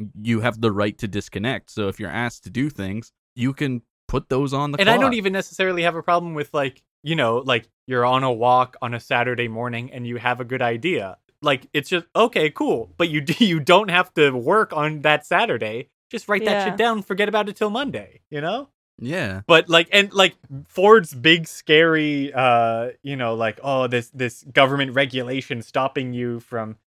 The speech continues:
Speaker 2: doing the best work possible," does not touch that at all. Like, the, the, his entire thesis of, like, "Oh, these good ideas that people have will be quashed."
Speaker 3: Yeah.
Speaker 2: No, they won't. People are still gonna think.
Speaker 3: But
Speaker 1: Yeah.
Speaker 3: yeah, so anyway, bad take.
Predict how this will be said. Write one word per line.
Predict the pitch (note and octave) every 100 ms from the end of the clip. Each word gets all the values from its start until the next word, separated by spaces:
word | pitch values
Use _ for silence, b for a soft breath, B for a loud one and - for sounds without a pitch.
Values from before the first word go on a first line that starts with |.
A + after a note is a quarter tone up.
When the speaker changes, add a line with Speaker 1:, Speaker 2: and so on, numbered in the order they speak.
| _
Speaker 2:
doing | D3 D3 B2+
the |
best | A#2+ C#3 -
work | C3 A#2+
possible," | C#3 C#3 - A#2 G#2+ - _ _
does | A3+
not | G3 C4 B3
touch | A#3 A#3 -
that | A#3+
at | A#3
all. | C#4+ E3 A#2 G#2+ - -
Like, | F3 F3
the, | G#3+ F3
the, | E3+
his | G3+ F#3+
entire | F#3+ G#3 A3+
thesis | F#3+ G#3+ A3 D3 C3+
of, | C#3
like, | C#3 A#2 _ _
"Oh, | F#3+
these | F3+ D3+ A#2
good | F#3 F#3+
ideas | D#3 E3 E3+
that | D3
people | C#3 C3+ B2
have | C3 B2
will | B2
be | A#2+
quashed." | - E3 D#3+ D3 - -
Speaker 3:
Yeah. | A#3+ A3
Speaker 2:
No, | G#3+ A#3
they | C#3+
won't. | G2+ G#2 C#3 A3+ _ _
People | A#3+ C#4 G3+
are |
still | - F#3+
gonna | E3 C3+
think. | A#2 - G3 C#3 D#3 _ _ _ _ _ _ _ _
Speaker 3:
But | -
Speaker 1:
Yeah. | B3
Speaker 3:
yeah, | D#4+ G4+ C#4 G#3 G3+ _
so | C#4+
anyway, | D4+ D#4 A3 G3 G#3 - _ _
bad | C#4+ F4
take. | C4 G3+ G3+ G#3 _